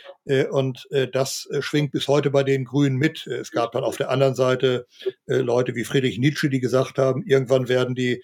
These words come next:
Menschen mal in der Lage sein, die Alpen zu verschönern, äh, weil die einfach zu grobschlächtig sind und da muss man noch ein bisschen hingehen und ein paar Felsvorsprünge wegsprengen und andere irgendwo vielleicht ergänzen. Das war natürlich eine menschliche Anmaßung,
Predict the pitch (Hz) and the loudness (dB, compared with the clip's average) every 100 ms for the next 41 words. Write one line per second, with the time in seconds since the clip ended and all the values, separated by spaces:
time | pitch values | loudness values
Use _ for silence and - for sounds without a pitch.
0 | - - 135 131 - 143 131 139 131 123 | -14 -14 -2 0 0 0 2 2 2 2
1 | 123 139 139 131 131 123 - 131 143 156 | 4 4 4 2 2 0 0 2 2 0
2 | - 139 131 - 156 165 143 113 101 _ | -2 0 0 2 4 6 4 0 -6 _
3 | _ _ _ _ _ _ _ - 127 107 | _ _ _ _ _ _ _ -8 -2 0
4 | 123 107 101 113 139 135 117 - 135 143 | 0 -2 -2 -2 0 -2 -2 -2 2 2
5 | 151 160 143 - - 151 143 127 120 135 | 2 2 2 2 -2 0 0 0 -2 -2
6 | 131 123 123 123 - 123 139 143 135 143 | -2 -2 -2 -2 -4 -4 -2 2 2 2
7 | 127 113 127 123 123 - - - 156 156 | -4 -6 -4 -2 -4 -8 -20 -2 0 2
8 | - 143 - 143 135 139 - - 147 139 | 2 0 2 2 2 0 -4 -2 0 0
9 | 131 143 135 139 147 135 131 131 135 127 | -4 -2 0 0 2 0 0 -2 -2 -2
10 | 135 110 135 160 160 139 - - - - | -6 -4 -4 -4 -8 -10 -16 -20 -20 -12
11 | - 139 131 135 127 - 139 127 131 139 | -2 0 2 0 -2 -2 -2 -2 -2 -4
12 | 156 147 139 135 139 143 143 143 139 | -4 -4 -4 -2 0 0 2 0 0